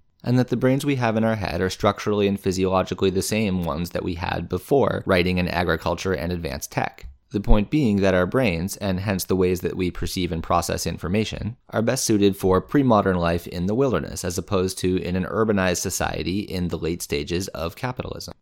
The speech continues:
Within this framework, we can pose similar evolutionary questions of psychology as we would of biology. For example, what's the point of depression? Why does it even exist? Evolutionary psychology might posit that depression is a type of psychic pain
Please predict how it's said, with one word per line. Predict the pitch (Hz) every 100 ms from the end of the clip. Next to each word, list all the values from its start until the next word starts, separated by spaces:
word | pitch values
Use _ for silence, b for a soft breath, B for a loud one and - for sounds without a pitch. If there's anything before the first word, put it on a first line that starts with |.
| _
Within | - 117 127
this | 117 -
framework, | 147 143 107 101
we | 110
can | 98 104
pose | 107 104 101
similar | 131 135 135 139 110
evolutionary | 101 104 101 98 92 90
questions | - 87 - 87
of | 85 80
psychology | 87 - 127 120 92 87 82
as | 85
we | 95
would | 87 80
of | 87
biology. | 92 104 151 - - - -
For | - 95
example, | 98 107 107 - 92 117 -
what's | 104 -
the |
point | 113 123 131
of | -
depression? | - - 67 - 80 -
Why | - 95 101
does | 113
it | 104
even | 107 104
exist? | 98 104 123 - - - - _ 113
Evolutionary | 110 110 107 113 107
psychology | 101 98 - 165 135 101
might | 92 -
posit | 95 92 92 87 98
that | 87 90 - _
depression | - - 143 120
is | 101
a | 98
type | 107 95
of | 90
psychic | 92 85 85 -
pain | - - -